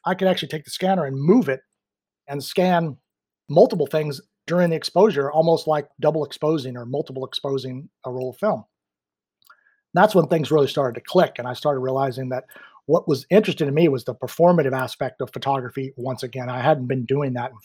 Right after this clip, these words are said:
so long. And I so enjoyed being physical with my tools and being kind of improvisational with the way that I was photographing. And,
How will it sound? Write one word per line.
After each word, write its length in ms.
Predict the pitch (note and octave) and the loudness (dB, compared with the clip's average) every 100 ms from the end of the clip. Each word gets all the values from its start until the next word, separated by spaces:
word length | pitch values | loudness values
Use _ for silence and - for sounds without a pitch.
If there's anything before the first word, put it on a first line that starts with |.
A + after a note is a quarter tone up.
| - | -14
so 240 | - E3 | 0 2
long. 320 | D3 A2+ A2 - - - _ C#3 | 2 -2 -10 -14 -20 -20 _ -6
And 80 | |
I 60 | C3 | -6
so 360 | - - G3 F#3+ | -6 6 8 8
enjoyed 440 | C3 C#3+ C3+ A#2 | 6 4 4 2
being 340 | C3+ B2+ A#2+ - _ - _ | -2 -2 -6 -10 _ -20 _
physical 560 | - E3+ E3 E3 D#3 C#3 | -2 2 2 2 2 2
with 160 | C3+ | 2
my 100 | C#3 | -2
tools 380 | C3 D3+ C3+ B2+ | -2 0 0 0
and 100 | B2 | -4
being 220 | C3+ C3 A#2+ _ _ _ _ _ _ _ | -4 -6 -10 _ _ _ _ _ _ _
kind 160 | - D#3 | 0 0
of 100 | C#3+ - | 2 2
improvisational 920 | F#3+ F3+ D#3+ D3 C3 E3+ C#3 A#2 - _ _ _ _ - | 4 4 4 2 2 0 -2 -10 -16 _ _ _ _ -4
with 280 | C3+ C3 - | -4 -4 -6
the 80 | C#3+ | -4
way 180 | C#3 C#3 | 0 0
that 120 | C3 | 0
I 60 | B2+ | -4
was 320 | A#2+ - - - | -6 -12 -8 4
photographing. 560 | F#3 E3 B2+ A#2+ C3+ | 4 6 0 -4 -4
And, 220 | C3+ D3 | -4 -6